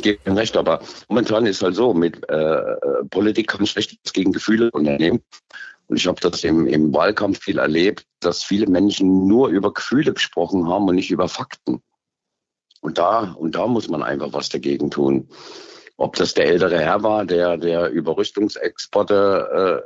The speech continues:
äh, schimpft und über die Inflation in Deutschland und in Ungarn ist alles besser. Und wenn man dann sagt, die Inflation in Ungarn ist höher als in Deutschland,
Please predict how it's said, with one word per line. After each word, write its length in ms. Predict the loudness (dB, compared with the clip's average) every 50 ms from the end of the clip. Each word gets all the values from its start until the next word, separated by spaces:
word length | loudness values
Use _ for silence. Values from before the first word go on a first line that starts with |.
| -8
äh, 60 | -6 -6
schimpft 560 | -2 0 2 2 4 2 0 -2 -6 -6 -2
und 340 | 0 2 2 2 2 2 0
über 220 | 0 0 0 -2
die 100 | -2 -2
Inflation 680 | -2 -2 0 0 -2 0 2 2 2 4 4 4 2 2
in 160 | 2 0 2
Deutschland 580 | 2 2 2 2 0 0 -2 0 0 0 0 -2
und 100 | -2 0
in 140 | 0 0 0
Ungarn 320 | 0 2 2 2 0 0
ist 140 | -2 -6 -6
alles 240 | -6 -6 -6 -8 -2
besser. 280 | -2 -2 0 2 2
Und 140 | 2 2 2
wenn 140 | 0 0 0
man 100 | 0 0
dann 140 | 0 -2 0
sagt, 260 | 0 -2 -2 -2 -4
die 60 | -6
Inflation 480 | -6 -2 -2 -4 -2 0 0 0 0 0
in 80 | 0
Ungarn 320 | 0 -2 0 0 0 0 -2
ist 140 | -2 -2
höher 280 | 0 2 2 2 2 0
als 140 | -2 -4 -6
in 100 | -6 -2
Deutschland, 560 | 0 0 0 0 0 -2 -2 -2 -4 -10 _